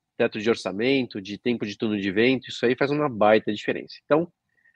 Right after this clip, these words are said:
teoricamente, sim, a Red Bull deve dominar no próximo ano, mas, né, a gente tem que sempre ter expectativa de que as coisas podem ser diferentes. O, o legal desse ano apenas,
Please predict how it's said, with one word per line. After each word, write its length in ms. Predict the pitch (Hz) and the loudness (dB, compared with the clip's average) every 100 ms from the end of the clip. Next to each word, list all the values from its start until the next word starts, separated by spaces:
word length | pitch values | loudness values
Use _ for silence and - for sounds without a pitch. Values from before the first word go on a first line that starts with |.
| _ _ _ - | _ _ _ 4
teoricamente, 800 | 202 220 208 151 170 196 - - _ _ | 6 6 4 0 -2 -6 -12 -20 _ _
sim, 440 | - - 135 180 _ _ _ _ - | -18 -10 -10 -10 _ _ _ _ -20
a 220 | 104 98 | -16 -12
Red 200 | 104 104 | -10 -8
Bull 160 | 113 | -4
deve 220 | 110 113 107 | 0 0 0
dominar 320 | 110 107 104 | -2 -2 -4
no 100 | 104 | -4
próximo 380 | 120 - 143 120 | -6 -6 -4 -2
ano, 260 | 127 147 - _ _ _ _ | -2 -4 -12 _ _ _ _
mas, 380 | - 262 - - _ - | -6 -6 -6 -16 _ -10
né, 240 | 123 143 - | -8 -8 -14
a 300 | 131 120 - | -20 -20 -14
gente 140 | 120 - | -12 -6
tem 120 | 127 | -4
que 60 | - | 0
sempre 180 | 143 | 0
ter 100 | - | 2
expectativa 600 | 139 - 127 120 - 127 131 | 0 0 0 0 0 0 0
de 60 | |
que 240 | 139 123 110 | 0 0 0
as 120 | - | 0
coisas 220 | 120 113 | -2 -2
podem 260 | - 117 117 | 0 0 0
ser 160 | 127 | -4
diferentes. 460 | 113 135 95 - - _ - - - - | -2 -2 -2 -4 -18 _ -20 -20 -20 -4
O, 300 | 160 190 - | 4 4 6
o 20 | 190 | 6
legal 340 | 196 151 202 | 6 6 4
desse 300 | 175 - - | 2 -4 -4
ano 140 | 139 | -4
apenas, 500 | 113 - 123 120 104 | -4 -6 -6 -6 -8